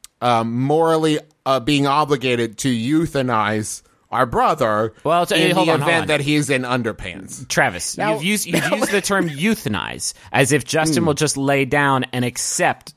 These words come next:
Speaker 2: his fate. We are
Speaker 3: Oh, listen,
Speaker 2: <laughs>
Speaker 3: no, you're,
Speaker 2: No.
Speaker 3: you're gonna have to, there, youth and nothing, you're gonna have to kill me.
Speaker 2: Yeah.
Speaker 3: And listen, I'm gonna be a superhero, okay? It's gonna be tough.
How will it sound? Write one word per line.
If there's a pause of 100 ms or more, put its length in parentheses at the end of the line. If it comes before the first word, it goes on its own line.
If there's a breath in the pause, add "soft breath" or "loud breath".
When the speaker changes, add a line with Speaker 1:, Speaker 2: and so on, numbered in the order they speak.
Speaker 2:
his
fate. (260 loud breath)
We
are
Speaker 3:
Oh,
listen,
Speaker 2:
<laughs>
Speaker 3:
no,
you're,
Speaker 2:
No.
Speaker 3:
you're
gonna
have
to, (160)
there,
youth
and
nothing,
you're
gonna
have
to
kill
me.
Speaker 2:
Yeah.
Speaker 3:
And
listen,
I'm
gonna
be
a
superhero,
okay?
It's
gonna
be
tough.